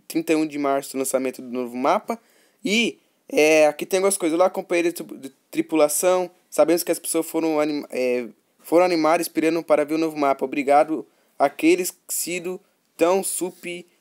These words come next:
não sei o que, compreensão. E realmente nos últimos meses ajudou bastante, sei o que, lá, lá, lá, lá. Tá, aqui pra baixo, é, eles dizem aqui, ó.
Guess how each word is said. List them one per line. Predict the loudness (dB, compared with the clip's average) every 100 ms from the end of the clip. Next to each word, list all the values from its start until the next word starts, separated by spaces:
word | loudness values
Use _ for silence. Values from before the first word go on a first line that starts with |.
| _
não | -6
sei | 0 0
o |
que, | 2 -2
compreensão. | 0 -2 -2 -2 -2 -2 -4 -10 _ _ _ _ _
E | 0
realmente | 2 4 2 0
nos | -2
últimos | -2 -4 -4
meses | -2 -2
ajudou | -2 -4
bastante, | -4 -6 -6
sei | -6
o |
que, | -4
lá, | -4
lá, | -4
lá, | -4
lá. | -6 -8 _ _ _
Tá, | 2
aqui | 2 2
pra | 0 4
baixo, | 6 4 2 -10 _ _ _ _
é, | 2 4 6 6 6
eles | 4 0
dizem | -2 -2
aqui, | -4 0
ó. | 2